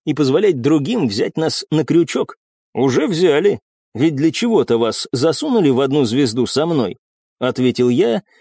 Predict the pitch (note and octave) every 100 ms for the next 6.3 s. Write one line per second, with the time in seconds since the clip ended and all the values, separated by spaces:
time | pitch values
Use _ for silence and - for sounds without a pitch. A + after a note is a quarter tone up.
0 | _ - - C#3+ - A3+ F3 - C#3+ -
1 | B2+ C#3+ A#3 F#3+ D#3+ B2+ - F#3+ - C#3
2 | C3 B2 - A2+ D#3 B2+ G#2 D3+ - C3
3 | B2 A#2 G2 _ - A#2+ - B2+ A#2 G#2
4 | A#2+ A2+ A2 A2 G#2+ G#2+ G#2 - - _
5 | _ _ F#2+ A2+ A#3+ B3 - D4 B3+ -
6 | B2 A#2+ A2+